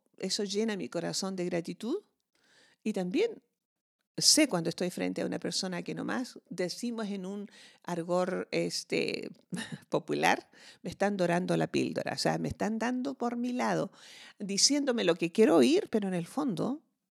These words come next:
sé que no van a cumplir. Lo sé, lo puedo percibir a estas alturas de mi vida ya, ¿sabe? Pero también tengo, eh, la bendición de saber,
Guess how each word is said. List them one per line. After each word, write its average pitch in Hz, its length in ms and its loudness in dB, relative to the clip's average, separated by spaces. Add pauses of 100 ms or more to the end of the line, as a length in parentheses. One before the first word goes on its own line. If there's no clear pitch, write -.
(300)
sé - 280 4
que 185 120 -2
no 165 120 -2
van 160 140 -4
a - 60 -4
cumplir. - 420 -10
Lo 226 220 -4
sé, 262 580 -6 (400)
lo 185 180 2
puedo 254 240 0
percibir 226 380 -2
a 349 40 0
estas 214 200 -2
alturas 285 340 0
de 320 60 2
mi 185 120 0
vida 254 220 2
ya, 220 220 0 (220)
¿sabe? - 360 -6 (680)
Pero 185 180 -6
también 180 760 -4
tengo, 185 480 -4 (220)
eh, 185 140 -4
la 180 140 -2
bendición 175 580 0
de 170 120 -2
saber, 175 460 -2